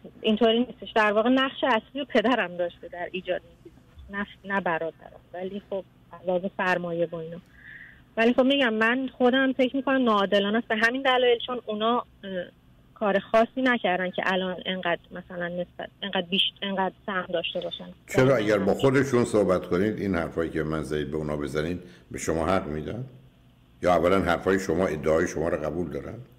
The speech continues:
Speaker 2: فرض کنید آنچه که شما گفتید، الان دو برادر و پدر باشن، منم در خدمتتون
Speaker 1: بله.
Speaker 2: باشم، بگم حرفایی که دخترتون یا خواهرتون می‌زنه درستی یا غلطه، اونا تایید می‌کنن اول؟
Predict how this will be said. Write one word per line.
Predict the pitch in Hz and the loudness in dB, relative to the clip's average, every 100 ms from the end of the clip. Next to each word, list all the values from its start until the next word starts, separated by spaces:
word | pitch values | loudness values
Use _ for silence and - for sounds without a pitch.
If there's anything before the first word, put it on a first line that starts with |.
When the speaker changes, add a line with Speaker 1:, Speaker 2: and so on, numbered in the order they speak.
| - - - - _ - | -20 -20 -20 -20 _ 0
Speaker 2:
فرض | 131 131 | 2 4
کنید | 139 | 2
آنچه | 117 113 - | 2 -2 -6
که | |
شما | - 90 87 | -2 0 0
گفتید، | 82 - - | -2 -4 -2
الان | 85 82 | 0 0
دو | 80 76 | -2 0
برادر | 73 71 76 87 | 0 -2 -4 -4
و | |
پدر | 80 73 82 | -4 -4 -4
باشن، | 82 76 - - - - - - _ - - | -2 -4 -6 -10 -20 -20 -20 -20 _ -20 -6
منم | 80 92 | 0 2
در | 92 87 | 2 0
خدمتتون | 92 80 87 73 67 | -2 -2 -2 -4 -6
Speaker 1:
بله. | 67 | -10
Speaker 2:
باشم، | 64 - 65 73 | -10 -10 -10 -4
بگم | 87 85 | 0 2
حرفایی | 80 - 87 85 | 0 -2 -4 -4
که | 82 73 - - - - | -4 -6 -12 -20 -20 -10
دخترتون | - - - 95 82 78 73 | -8 -4 2 2 2 -4 -6
یا | 71 | -6
خواهرتون | - 76 85 90 82 80 | -2 0 2 0 -2 -4
می‌زنه | 71 78 78 | -4 -4 -6
درستی | 69 73 71 - 78 | -4 -6 -6 -6 -4
یا | - | -4
غلطه، | 71 69 82 | -6 -6 -6
اونا | 80 82 | -4 -2
تایید | 80 78 80 90 | 0 0 -2 -4
می‌کنن | 82 69 69 | -8 -8 -8
اول؟ | 67 67 71 | -10 -10 -12